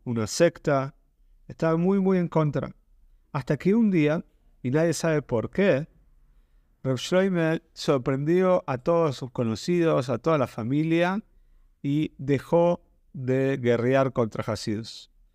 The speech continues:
Y no solamente eso, sino que también le advirtió a sus hijos y a sus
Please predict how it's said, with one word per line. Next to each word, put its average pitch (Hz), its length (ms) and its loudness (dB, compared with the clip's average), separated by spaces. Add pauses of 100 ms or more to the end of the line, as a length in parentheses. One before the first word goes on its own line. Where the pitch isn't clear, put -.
(340)
Y 127 100 -4
no 202 120 6
solamente 147 640 0
eso, 175 360 0
sino 147 320 -4
que 160 100 -4
también 160 680 0
le 131 180 -2
advirtió 127 680 0
a 127 60 2
sus - 260 -8
hijos 147 680 -2 (380)
y 131 160 2
a 131 100 2
sus 117 540 -6